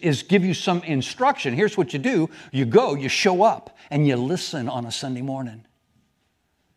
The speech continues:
And if the pastor is preaching from the Word, if the pastor is pointing to Jesus Christ, if the pastor is faithfully proclaiming the gospel, then make an appointment.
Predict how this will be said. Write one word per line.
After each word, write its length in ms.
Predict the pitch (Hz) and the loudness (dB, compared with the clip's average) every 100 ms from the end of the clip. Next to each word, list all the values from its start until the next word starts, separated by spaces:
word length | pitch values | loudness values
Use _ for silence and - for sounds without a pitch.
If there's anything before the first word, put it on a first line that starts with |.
| _ _ _ _ _ - | _ _ _ _ _ 4
And 100 | 185 | 4
if 100 | 185 | 6
the 80 | 175 | 4
pastor 520 | 226 240 233 - 208 | 8 8 8 8 6
is 100 | - | 6
preaching 420 | - 269 214 214 | 4 4 4 2
from 220 | 175 214 | 4 6
the 80 | 196 | 6
Word, 480 | 196 247 226 151 - - _ _ _ _ _ _ - | 8 8 6 -2 -10 -20 _ _ _ _ _ _ -2
if 120 | 190 | 0
the 80 | 190 | 2
pastor 440 | - 262 269 247 233 | 6 8 8 6 4
is 140 | - | 4
pointing 480 | - 285 302 269 277 | 4 6 6 6 4
to 100 | 233 | 6
Jesus 440 | 160 277 214 202 | 6 6 6 2
Christ, 760 | - 226 262 269 180 - - - - _ _ _ _ _ _ _ _ _ _ _ _ _ _ _ _ _ _ | -2 6 6 6 0 -8 -8 -16 -20 _ _ _ _ _ _ _ _ _ _ _ _ _ _ _ _ _ _
if 140 | 143 - | -8 -6
the 60 | |
pastor 540 | 107 160 190 202 - 143 | -2 2 4 2 -2 -6
is 140 | 113 | -6
faithfully 460 | - 180 185 175 147 | 0 2 2 2 -4
proclaiming 560 | - 131 - 156 156 | -4 -6 -2 -2 -2
the 80 | 123 | -6
gospel, 680 | 104 143 156 147 - 107 _ _ _ _ _ _ _ _ _ _ _ _ _ _ _ _ _ _ _ _ _ _ _ _ _ _ _ _ _ _ | 0 2 2 -4 -10 -20 _ _ _ _ _ _ _ _ _ _ _ _ _ _ _ _ _ _ _ _ _ _ _ _ _ _ _ _ _ _
then 160 | - 185 | 2 2
make 160 | 208 208 | 2 -2
an 80 | |
appointment. 540 | 185 - 196 101 87 | -8 -8 -10 -14 -20